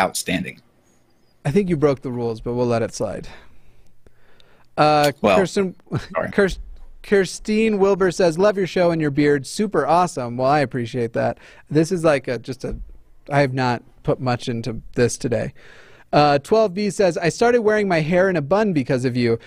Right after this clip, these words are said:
Speaker 2: You know what made me really sad this weekend is a person whom I admire very much, uh, with the goth aesthetic, which happens to be something I'm very attracted to, and I just would say I'm generally attracted to this person, told me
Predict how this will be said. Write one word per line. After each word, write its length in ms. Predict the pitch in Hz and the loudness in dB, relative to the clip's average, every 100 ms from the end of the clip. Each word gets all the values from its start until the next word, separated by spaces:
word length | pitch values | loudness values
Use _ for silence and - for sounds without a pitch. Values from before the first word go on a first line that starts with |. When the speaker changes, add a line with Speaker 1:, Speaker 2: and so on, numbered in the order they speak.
| - - | -12 0
Speaker 2:
You 80 | |
know 80 | 226 | 4
what 260 | 277 254 220 | 4 2 0
made 180 | 208 214 | 0 2
me 60 | |
really 240 | 208 208 190 | 4 4 2
sad 280 | 208 196 202 | 2 2 2
this 160 | 190 | -2
weekend 420 | 196 185 202 196 - | -2 0 0 0 -2
is 300 | 165 151 - | 0 0 -2
a 100 | 165 | -6
person 500 | - 226 220 233 208 | 0 0 2 -2 -2
whom 240 | 175 196 | 0 0
I 180 | 185 180 | 2 2
admire 400 | 160 156 160 160 | 2 2 4 2
very 280 | 151 147 143 | 4 4 4
much, 340 | 156 202 - - - - - | 4 2 -2 -18 -20 -10 0
uh, 360 | 143 131 127 156 | 4 4 2 0
with 300 | 139 131 131 | 0 0 0
the 160 | 135 | 0
goth 440 | 120 147 160 170 - | 2 2 2 0 -8
aesthetic, 540 | 147 - 180 185 220 175 | -10 -2 0 2 0 -2
which 160 | 143 | -4
happens 340 | 156 147 151 - | -2 -2 -4 -8
to 100 | 151 | -2
be 120 | 147 | -2
something 400 | 143 147 147 143 | 0 -2 0 0
I'm 180 | 139 131 | 0 2
very 260 | 139 131 | 4 4
attracted 440 | 123 165 160 165 160 | 2 2 2 -2 -4
to, 260 | 175 185 - - _ | -2 -2 -6 -20 _
and 260 | 135 123 123 | -6 -2 -2
I 80 | 117 | -2
just 260 | 123 - | -4 -4
would 160 | 123 113 | -4 0
say 180 | 123 120 | 0 2
I'm 140 | 117 | 0
generally 380 | 123 120 120 117 | 0 2 2 0
attracted 420 | 113 127 117 123 | 2 0 0 -4
to 80 | 127 | -4
this 120 | 117 | -4
person, 460 | - 147 151 170 160 - - | 2 2 2 -2 -6 -10 -20
told 260 | - 214 214 | 0 2 4
me 320 | 208 202 175 | 2 0 -2